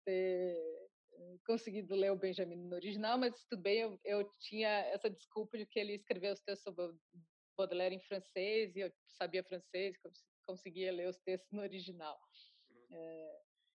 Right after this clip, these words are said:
Speaker 1: e, e fui trabalhar com eles, assim, um pouco pra entender esse método, mas era mais nesse sentido, assim, de querer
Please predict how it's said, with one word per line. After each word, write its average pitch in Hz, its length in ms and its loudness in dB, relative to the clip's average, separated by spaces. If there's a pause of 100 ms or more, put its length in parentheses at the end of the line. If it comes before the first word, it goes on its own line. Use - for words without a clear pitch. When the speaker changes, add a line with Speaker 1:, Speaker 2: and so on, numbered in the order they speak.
(340)
Speaker 1:
e, 170 640 -8
e 185 80 -10
fui 185 140 -6
trabalhar 165 400 0
com 170 160 -12
eles, 165 320 -4
assim, 175 360 -10 (1200)
um 277 60 2
pouco 349 280 0
pra 330 140 0
entender 311 580 4
esse 302 140 -2
método, 180 720 -2
mas 214 720 -4
era 185 200 -2
mais 220 360 0
nesse 240 320 -4
sentido, 214 560 -4
assim, 165 220 -12
de 160 200 -18 (160)
querer 220 720 2